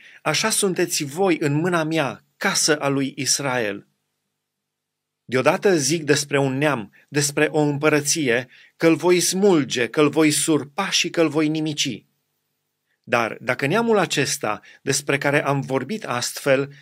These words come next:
se întoarce de la răutatea lui, atunci și mie îmi pare rău de răul pe care îmi pusesem în gând să îl fac. Tot așa însă, deodată zic despre un neam sau despre o împărăție,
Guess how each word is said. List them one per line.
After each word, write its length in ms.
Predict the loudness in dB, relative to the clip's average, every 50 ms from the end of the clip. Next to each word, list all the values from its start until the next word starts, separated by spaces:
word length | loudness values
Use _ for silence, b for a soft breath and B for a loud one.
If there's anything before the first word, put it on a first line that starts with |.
| B B B
se 280 | -4 0 2 4 4
întoarce 560 | 2 0 0 0 0 0 2 0 0 0 0
de 100 | 2 2
la 160 | 2 2 2 2
răutatea 500 | 2 0 0 0 -2 -4 -2 0 0 0
lui, 380 | 0 0 -2 -2 -4 -8 -14 _ _ b b b b b b b
atunci 340 | -4 -2 0 2 0 2 2
și 300 | 0 0 0 0 0 -2
mie 440 | -2 -2 -2 -2 0 0 0 0 0
îmi 260 | -2 -2 -2 -2 -4 -4
pare 260 | -2 0 2 2 2
rău 280 | 2 2 0 0 0 2
de 140 | 2 2 2
răul 480 | 2 2 2 2 4 6 6 6 6
pe 100 | 4 2
care 280 | 2 4 2 2 2 0
îmi 220 | 0 -2 -2 -2 -4
pusesem 640 | -4 -2 0 0 2 2 2 2 2 0 0 -2 -2
în 240 | -2 -2 -2 -2 0
gând 260 | 2 2 2 2 0
să 320 | -2 -2 0 0 0 -2 -2
îl 160 | -4 -4 -4
fac. 460 | -4 -6 -6 -8 -8 -10 -18 -20 _ _ _ _ _ _ _ _ _ _ _ _ _ _ _ _ _ _ _ _ _ _ _ _ _ _ _ _ _
Tot 180 | 0 2 2 4
așa 320 | 2 2 2 2 2 2
însă, 540 | 0 0 -2 0 2 2 2 2 0 -2 -8 _
deodată 400 | _ 2 2 4 4 2 4 2
zic 340 | 2 2 0 -2 -4 -6 -4
despre 480 | 0 0 0 0 0 -2 -2 -2 -2 -2
un 280 | -2 -6 -6 -4 -2 0
neam 360 | 2 2 2 2 0 -2 -4
sau 260 | -4 0 0 0 2
despre 360 | 2 0 -2 -2 -2 -2 -4
o 120 | -2 -2 -2
împărăție, 840 | -2 -2 -2 -2 0 0 0 0 -2 -2 -4 -2 0 0 0 0 -2